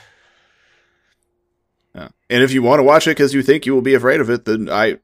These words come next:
shit, watch it. You might be. Uh, have fun with that, I <laughs> guess.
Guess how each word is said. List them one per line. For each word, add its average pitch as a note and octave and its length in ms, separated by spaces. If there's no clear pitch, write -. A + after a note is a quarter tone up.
shit, A#2+ 300
watch G#2+ 240
it. F2 120
You F2 80
might G2 220
be. D#2 260
Uh, D#2 240
have G#2 220
fun G#2 200
with D#2+ 140
that, D2 180
I F#2 60
<laughs> - 20
guess. - 440